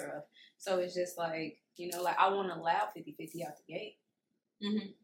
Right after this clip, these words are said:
Speaker 1: But, you know.
Speaker 2: I think it's different when it's, like, different relationships. Like,
Speaker 1: Yeah.
Speaker 2: you have, you know, being in a relationship, dating, and then marriage or whatever.
Speaker 1: Yeah.
Speaker 2: Not in that order, but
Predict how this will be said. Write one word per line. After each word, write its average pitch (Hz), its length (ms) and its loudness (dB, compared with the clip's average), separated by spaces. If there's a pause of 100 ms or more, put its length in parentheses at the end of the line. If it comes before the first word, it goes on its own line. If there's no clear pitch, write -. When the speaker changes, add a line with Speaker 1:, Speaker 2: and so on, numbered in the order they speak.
(120)
Speaker 1:
But, 160 440 0 (420)
you 185 180 -4
know. 185 100 -8 (260)
Speaker 2:
I - 20 -4
think 262 140 2
it's 196 140 0
different 180 320 -2
when 175 120 0
it's, 175 160 -6
like, 170 240 -6 (1120)
different 180 320 -6
relationships. 175 880 -4
Like, 165 120 -6
Speaker 1:
Yeah. 185 240 4
Speaker 2:
you 185 120 -2
have, 165 220 -2 (180)
you 180 120 -10
know, 165 100 -4
being 175 240 -2
in 165 140 2
a 165 40 2
relationship, 165 800 -4
dating, 165 460 2
and 156 120 -4
then 151 220 -4
marriage 147 460 -6
or 160 80 -6
whatever. 156 340 -8 (120)
Speaker 1:
Yeah. 175 260 -2
Speaker 2:
Not 190 140 6
in 170 80 2
that 160 160 0
order, 160 320 2
but 151 260 -4